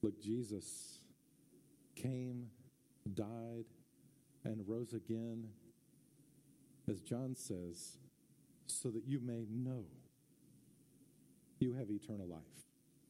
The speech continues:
Turn to him in faith. Repent of all these sinful ways.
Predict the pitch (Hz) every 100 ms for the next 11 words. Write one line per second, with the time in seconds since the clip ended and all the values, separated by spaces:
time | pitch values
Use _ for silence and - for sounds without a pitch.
0 | - - - - - - - - - -
1 | - 143 131 120 107 135 127 113 107 -
2 | - - - - - - 120 110 - 110
3 | 101 - - 127 143 - 147 160 147 -
4 | 127 - 131 139 151 151 147 127 131 127
5 | 123 - - - 143 131 - 123 117 113
6 | 113